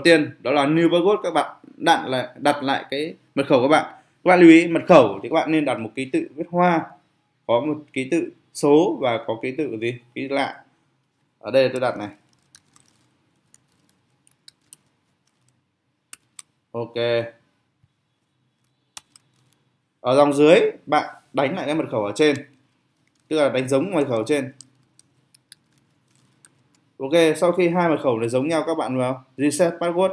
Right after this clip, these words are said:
các bạn kích vào đây. Lưu lại, lưu, các bạn có thể không lưu nhé.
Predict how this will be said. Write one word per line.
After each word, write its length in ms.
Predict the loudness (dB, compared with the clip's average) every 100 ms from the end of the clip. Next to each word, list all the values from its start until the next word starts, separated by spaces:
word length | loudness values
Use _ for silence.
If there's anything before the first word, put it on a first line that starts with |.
| -4
các 60 |
bạn 100 | -6
kích 120 | -4 -2
vào 60 |
đây. 160 | -2 -2 -6 _ _ _ _ _ _ _ _ _ _ _ _ _ _ _ _ _ _ _ _ _ _ _ _ _ _ _ _ _ _ _ _ _ _ _ _ _ _ _ _ _ _ _ _ _ _ _ _
Lưu 160 | -8 -6
lại, 240 | -4 -6 -10 -18
lưu, 340 | -14 -6 -6 -4
các 80 | 0
bạn 140 | 0 0
có 60 |
thể 160 | 0 0
không 160 | 2
lưu 140 | 4 4
nhé. 180 | 2